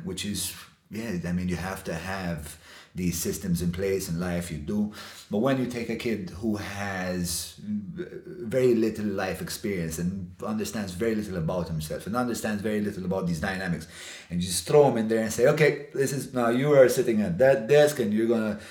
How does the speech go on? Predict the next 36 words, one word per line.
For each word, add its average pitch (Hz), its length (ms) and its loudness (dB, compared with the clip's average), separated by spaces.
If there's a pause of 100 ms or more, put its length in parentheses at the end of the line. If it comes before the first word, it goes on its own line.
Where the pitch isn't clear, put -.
(160)
stand 127 400 0
up 123 240 8
and 107 100 0
we're 104 160 4
gonna 107 120 2
say 117 240 2
the 110 80 0
sign 127 340 2
of 117 100 2
the 110 100 2
cross," 127 420 6
it's 131 720 -8
just, 80 320 -6
like, - 240 -16
infuriating, 90 1040 -2
you 67 160 -6
know? 110 240 -8 (480)
Um, 127 280 2
there's 113 260 2
that. 147 340 0 (1040)
Um, 117 840 0
and 107 400 -4
then, 151 440 2 (360)
and 110 100 -6
then, 135 360 0
there, 131 220 6
and 135 100 0
then 156 100 2
there's 131 200 4
also, 120 200 2
like, 104 200 2
a - 20 -2
level 107 320 2
of 98 120 2
sincerity 98 760 0 (480)
that, 107 560 2